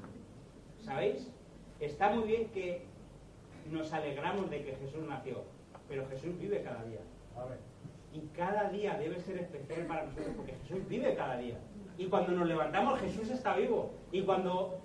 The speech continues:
Speaker 1: nos acostamos, mañana Jesús va a seguir estando vivo.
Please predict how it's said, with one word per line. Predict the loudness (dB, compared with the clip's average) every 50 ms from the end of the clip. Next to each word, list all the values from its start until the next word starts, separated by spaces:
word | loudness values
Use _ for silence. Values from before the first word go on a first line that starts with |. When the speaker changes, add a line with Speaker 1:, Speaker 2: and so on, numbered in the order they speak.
| -8 -4 2
Speaker 1:
nos | 4 4 6 8
acostamos, | 6 6 8 6 6 8 8 10 10 10 10 8 8 2 0
mañana | 2 4 4 6 6 8 6 6
Jesús | 6 6 4 4 4 4
va | 4 4
a |
seguir | 4 4 4 2 2
estando | 4 6 6 8 8 10 10
vivo. | 10 10 10 8 6 4 4